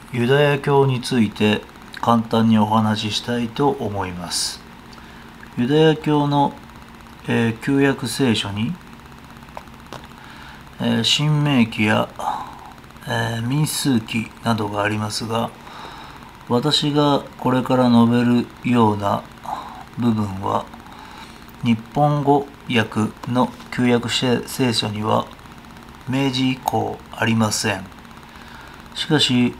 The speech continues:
本来の旧約聖書には次のような節があります。申命記第七章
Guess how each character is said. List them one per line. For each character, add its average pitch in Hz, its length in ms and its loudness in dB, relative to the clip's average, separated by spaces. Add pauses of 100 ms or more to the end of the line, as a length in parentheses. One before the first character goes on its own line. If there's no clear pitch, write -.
本 147 340 4
来 107 240 4
の 107 260 4 (460)
旧 123 160 0
約 120 240 0
聖 123 180 0
書 110 140 0
に 104 140 -2
は 107 240 -2 (260)
次 147 300 0
の 147 160 2
よ 107 180 6
う 101 60 0
な 101 260 0 (260)
節 117 400 -2 (520)
が 113 220 2 (180)
あ 104 100 -6
り 104 140 -6
ま 98 120 -4
す。 - 380 -4 (1300)
申 165 400 2
命 139 220 4
記 - 360 -8 (600)
第 135 320 2 (160)
七 117 260 2
章 - 440 -2